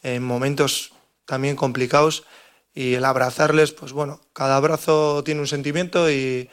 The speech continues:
y han sido muy emotivos. Entonces no me puedo quedar solo con un momento porque ha habido muchos. Luego he dado una vuelta al campo en la que no sabía ni dónde mirar. Estaba mirando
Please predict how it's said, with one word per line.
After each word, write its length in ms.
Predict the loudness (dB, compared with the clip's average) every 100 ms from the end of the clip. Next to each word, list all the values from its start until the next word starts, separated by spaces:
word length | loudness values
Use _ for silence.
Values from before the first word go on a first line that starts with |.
| -20 -20 _ _ _ -8
y 120 | -4
han 120 | -4
sido 260 | -2 0 0
muy 280 | 0 0
emotivos. 600 | 0 -4 -8 -10 -8 -12 -10
Entonces 280 | -6 -4 -2
no 100 | -4
me 120 | 0
puedo 160 | 2
quedar 180 | 4 4
solo 200 | 2 -2
con 120 | -2
un 60 | -2
momento 400 | 0 0 4 2
porque 420 | 2 -4 -4 -4 -10 -20 -20 -8
ha 80 | -2
habido 280 | 2 2 0
muchos. 580 | 0 -2 -4 -8 -12 _
Luego 180 | -4 0
he 40 | 0
dado 120 | 0
una 120 | 2
vuelta 220 | 0 0
al 80 | -4
campo 440 | 0 0 0 -2 -6 -20 -20 -20 _ -6
en 140 | -2
la 140 | 0
que 100 | 0
no 100 | 0
sabía 300 | 2 4 4
ni 320 | 2 -2 -4 -2
dónde 300 | -2 0 -2
mirar. 340 | 0 0 -2 -10
Estaba 320 | -4 -2 0
mirando 680 | 0 0 0 2 2 0